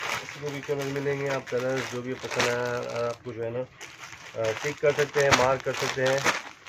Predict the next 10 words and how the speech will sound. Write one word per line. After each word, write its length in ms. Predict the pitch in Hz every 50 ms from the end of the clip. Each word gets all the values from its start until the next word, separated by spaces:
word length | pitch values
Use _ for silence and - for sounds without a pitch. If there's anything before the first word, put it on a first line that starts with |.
| - - - - - - -
ये 60 | -
देख 140 | - 113 110
सकते 240 | - 120 - - 120
हैं 80 | 120
आप 80 | 120 123 - - - - - - - - - - - -
बहुत 200 | 107 113 117 113
ही 60 | 120
अच्छे 220 | 123 - - -
अच्छे 200 | 123 - - 131
designs। 560 | 120 123 120 123 131 131 143 139 - - -